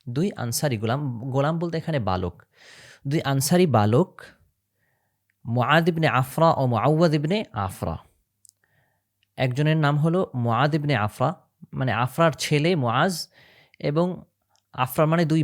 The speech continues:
ভাই, মুআদ ইবনে আফরা এবং মুআওয়াদ ইবনে আফরা, আন ইয়ামিনি ওয়া শিমালি। তো আমার ডানে বামে আনসারি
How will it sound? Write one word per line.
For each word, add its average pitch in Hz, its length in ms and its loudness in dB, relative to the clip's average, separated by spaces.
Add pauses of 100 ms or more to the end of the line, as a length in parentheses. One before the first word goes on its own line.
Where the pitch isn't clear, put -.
ভাই, 107 180 0 (1080)
মুআদ 147 340 4
ইবনে 165 160 0 (120)
আফরা 180 240 2 (120)
এবং 131 140 2 (100)
মুআওয়াদ 147 400 2
ইবনে 107 140 -4 (120)
আফরা, 107 260 -4 (760)
আন 131 180 0
ইয়ামিনি 151 580 0
ওয়া 110 160 -2
শিমালি। 87 500 -6 (1800)
তো 52 100 -6 (920)
আমার 170 360 2 (480)
ডানে 147 280 4 (100)
বামে 117 300 2 (1900)
আনসারি 175 440 0